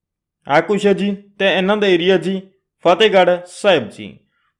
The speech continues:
ਫਤਿਹਗੜ੍ਹ ਸਾਹਿਬ ਇਹਨਾਂ ਦਾ ਏਰੀਆ ਜੀ। ਤੇ ਗੁਰਦੁਆਰਾ ਇਹਨਾਂ ਦੇ ਨੇੜੇ ਪੈ ਜਾਂਦਾ ਗੁਰਦੁਆਰਾ ਸਾਹਿਬ, ਉੱਥੇ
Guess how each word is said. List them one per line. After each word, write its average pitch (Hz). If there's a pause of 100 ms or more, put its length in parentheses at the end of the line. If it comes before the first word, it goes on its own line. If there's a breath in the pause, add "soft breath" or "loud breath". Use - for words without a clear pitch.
ਫਤਿਹਗੜ੍ਹ 202
ਸਾਹਿਬ 196
ਇਹਨਾਂ 190
ਦਾ 175
ਏਰੀਆ 127
ਜੀ। 170 (800)
ਤੇ 185
ਗੁਰਦੁਆਰਾ 180 (440)
ਇਹਨਾਂ 175
ਦੇ 190
ਨੇੜੇ 160
ਪੈ 139
ਜਾਂਦਾ 160
ਗੁਰਦੁਆਰਾ 156
ਸਾਹਿਬ, 180 (280)
ਉੱਥੇ 175